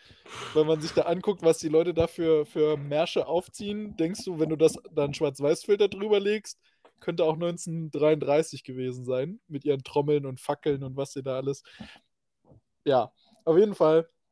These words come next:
ähm, für die Leute, die das nicht wissen, <laughs> haben ich, äh, mit zwei Kollegen zweitausendzwanzig ein, ne, lass es Unternehmen nennen, gegründet, was F-,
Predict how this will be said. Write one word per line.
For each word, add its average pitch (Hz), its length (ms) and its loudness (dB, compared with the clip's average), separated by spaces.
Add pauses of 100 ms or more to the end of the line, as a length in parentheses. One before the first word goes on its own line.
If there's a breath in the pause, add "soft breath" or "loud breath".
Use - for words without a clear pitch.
(520)
ähm, 135 260 0
für 135 100 -8
die 139 100 -4
Leute, 147 260 6
die 131 100 -6
das 131 140 -4
nicht 143 260 -6
wissen, 139 400 -2 (200)
<laughs> 165 600 2 (480 loud breath)
haben 151 380 2 (100)
ich, 147 680 -2
äh, 135 180 -2
mit 135 220 -6 (240)
zwei 131 640 -2 (340)
Kollegen 139 800 -4
zweitausendzwanzig 131 840 -6
ein, 123 400 -12 (120)
ne, 120 240 -8 (180)
lass 139 260 0
es 139 100 -2
Unternehmen 135 580 0
nennen, 127 220 -4
gegründet, 127 600 -4 (480 loud breath)
was 127 760 0
F-, - 180 -20